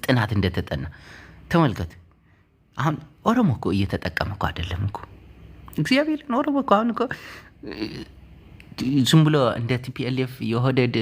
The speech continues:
የአገሪቱ መሪ ምናምን ተብሎ ፊት ለፊት ሞተ። በኋላ እኮ ህዝቡ ሊያስጨርሱት እኮ ነው እነ አብይ አሕመድ። እነሱ አልቆላቸዋል፣ እናቴ ትሙት አልቆላቸዋል። በቃ እልቅ ብሎላቸዋል።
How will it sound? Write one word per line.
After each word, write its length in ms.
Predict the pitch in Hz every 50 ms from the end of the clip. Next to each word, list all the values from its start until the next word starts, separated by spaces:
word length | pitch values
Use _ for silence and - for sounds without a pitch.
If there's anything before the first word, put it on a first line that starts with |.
| 113 107 90 78 76 80
የአገሪቱ 480 | 82 - 101 117 117 120 120 120 - 120
መሪ 420 | 110 113 113 117 120 127 131 95
ምናምን 400 | 110 120 123 127 123 123 127 123
ተብሎ 300 | 120 123 120 113 123 120
ፊት 160 | 113 - 135 120
ለፊት 260 | 127 123 131 117 -
ሞተ። 300 | 120 135 151 143 - - - - _ _ - - - - - _ _
በኋላ 300 | 262 320 302 302 320 294
እኮ 140 | 254 226 - 208 190 175 147 143 139 135 135 139 135 135 131 139
ህዝቡ 240 | 147 180 170 160 160
ሊያስጨርሱት 560 | 156 139 135 135 135 - 123 110 98 107 98
እኮ 200 | - - - 101
ነው 120 | 92 92 92
እነ 120 | 92 95 -
አብይ 200 | 82 92 87 76
አሕመድ። 360 | - - - 69 - - - - - - - - - -
እነሱ 260 | - 208 302 - -
አልቆላቸዋል፣ 640 | 415 - 131 - 110 90 82 82 - - - - -
እናቴ 380 | 117 104 107 113 113 - 123 -
ትሙት 240 | - 123 131 -
አልቆላቸዋል። 580 | 117 92 87 - 85 - 90 85 - - - - - - - - - - - - - - - - - - - - -
በቃ 260 | 143 139 - - - - - - - - - - - - - - - - - - - - - - - - - - - -
እልቅ 240 | 131 151 - - -
ብሎላቸዋል። 580 | 120 104 95 110 104 82 87 - 92 - -